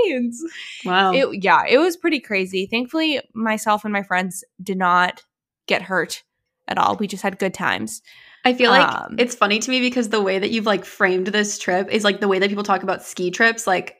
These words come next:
Speaker 2: "Oh, I'm going
Speaker 1: Mm-hmm.
Speaker 2: tubing." Like, it, like, it's, like, a whole
Speaker 1: Mm-hmm.
Speaker 2: weekend. <laughs>
Speaker 1: Hell yeah.
Speaker 2: And I love that.
Speaker 1: <laughs> Hell
Speaker 2: A winter
Speaker 1: yeah.
Speaker 2: activity
Speaker 1: 'Cause,
Speaker 2: for,
Speaker 1: well
Speaker 2: like, the non-skiers out there. It's good.
Speaker 1: Yeah, y-, 'cause I don't ski, and I literally, Meg does ski, my friend Meg, who's on the trip,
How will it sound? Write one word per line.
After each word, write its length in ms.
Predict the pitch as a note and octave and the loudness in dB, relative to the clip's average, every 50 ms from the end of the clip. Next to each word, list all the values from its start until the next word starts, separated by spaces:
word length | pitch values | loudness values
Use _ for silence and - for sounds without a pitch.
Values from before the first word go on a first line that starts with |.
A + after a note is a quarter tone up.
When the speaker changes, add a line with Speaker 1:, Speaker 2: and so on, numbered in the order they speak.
| _ - | _ 4
Speaker 2:
"Oh, 120 | G#3 G3+ F#3+ | 6 8 8
I'm 140 | F#3 F#3 F3+ | 6 4 4
going 320 | G3 F#3 F3+ F3+ F3+ F3+ | 4 4 4 4 2 2
Speaker 1:
Mm-hmm. 260 | G3+ G#3+ G3+ G#3 A3 | 0 -2 -2 -2 -2
Speaker 2:
tubing." 480 | B3+ A#3+ A3+ F#3 F3+ F#3 F#3 F#3+ G#3+ A3+ | 0 4 6 6 6 6 4 2 2 4
Like, 140 | A3 G#3+ G#3 | 4 4 6
it, 160 | A3 A3 G#3+ | 4 4 4
like, 120 | A3 F#3+ | 4 4
it's, 100 | G3 F#3+ | 4 2
like, 100 | G#3 - | 0 0
a 40 | F#3+ | 0
whole 360 | F#3+ - - G3+ F#3+ F#3+ F#3 | 0 2 4 4 4 4 4
Speaker 1:
Mm-hmm. 20 | F3+ | 4
Speaker 2:
weekend. 840 | F#3 F#3 F#3 F#3 - - - - - - - D4+ D4 - G4 G4 - - - - | 4 4 2 0 -4 -6 -8 -10 -2 0 0 2 4 4 2 2 0 -2 -6 -6
<laughs> 280 | F4+ E4+ - - F#4 F#4 | -6 -4 -4 -6 -8 -8
Speaker 1:
Hell 360 | - - - A3 F#3+ F3 F3 | -8 0 2 4 4 4 2
yeah. 280 | - - - - F3+ F3 - | 2 2 2 2 0 2 6
Speaker 2:
And 100 | - - | 6 8
I 40 | - | 10
love 180 | A3+ - D#4+ G#3+ | 10 8 8 8
that. 360 | F#3+ F#3 F#3+ G3 G3+ - C4 | 8 8 6 6 4 2 -2
Speaker 1:
<laughs> 640 | - - E4 C#4 - - C4+ - - - - - - | 4 6 6 6 6 4 -2 -6 -10 -18 -16 -10 -6
Hell 280 | D4+ C#4+ D4 D4+ - | -4 -2 0 4 6
Speaker 2:
A 40 | A#3 | 6
winter 200 | A#3 A#3+ - E4 | 8 8 10 10
Speaker 1:
yeah. 40 | D#4 | 10
Speaker 2:
activity 440 | D#4 D4+ - D4+ A#3 A3+ E4+ A3 A3 | 8 8 6 6 6 8 8 8 6
Speaker 1:
'Cause, 80 | - | 6
Speaker 2:
for, 120 | - A3+ A3 | 4 8 8
Speaker 1:
well 160 | D#4+ E4 E4+ | 10 10 8
Speaker 2:
like, 80 | F4 G3 | 8 6
the 80 | G#3+ | 4
non-skiers 720 | G#3 G3 G3 G3 G3 G3 G3+ G#3 - G#3+ G3 F#3+ F#3 F3 - | 6 6 6 6 4 2 0 -2 0 2 2 4 2 2 0
out 220 | - - G3+ - | -2 -2 -2 -2
there. 340 | - - - - A3 A#3 A#3+ _ _ _ _ | -4 -4 -2 -4 -4 -8 -12 _ _ _ _
It's 120 | - G3+ - | -16 -4 -2
good. 280 | - G3+ - - G#3 - | 0 0 0 -2 -6 -12
Speaker 1:
Yeah, 600 | - G3 B3 F#4+ B4+ C5 - F3+ - - G#3 A3 - - | -6 0 4 6 8 10 10 10 8 6 2 -4 -8 -14
y-, 280 | B3+ A#3 B3+ - - B3 | -16 -14 -4 -2 -2 0
'cause 180 | - C#4+ B3 A#3+ | 0 4 6 8
I 80 | A#3+ | 8
don't 220 | C#4 G4+ G#4 E4 - | 8 6 4 2 0
ski, 400 | - - - G#3 F#3 F3+ G3+ - | -4 -4 -4 -2 0 0 2 4
and 80 | B3 B3 | 6 8
I 180 | A#3+ B3 G#3+ | 8 6 6
literally, 440 | A3 A3 A#3+ C#4+ F4 F4+ C#4+ - - | 4 2 2 2 2 0 -2 -4 -4
Meg 720 | - A3+ A#3 A3+ A3+ B3+ C#4+ C#4 C4 D#4 D4+ - - G3+ | -4 -2 0 2 2 2 2 0 -2 -6 -8 -8 -8 -6
does 220 | - G#3+ G#3 G3+ G3+ | -2 0 0 -2 -2
ski, 200 | - - F3+ F3+ | -4 -6 -6 -6
my 140 | G3 G3 G3 | -6 -6 -4
friend 240 | G3 G3 G3 G3 | -4 -4 -4 -2
Meg, 160 | F#3+ F3+ F#3 F#3 | -4 -4 -4 -4
who's 180 | G3+ F#3+ F#3 | -4 -4 -4
on 80 | G3 F3+ | -6 -10
the 60 | F3 | -12
trip, 300 | E3+ - G3+ F#3 F3 F3+ | -8 -4 -2 -2 -2 -4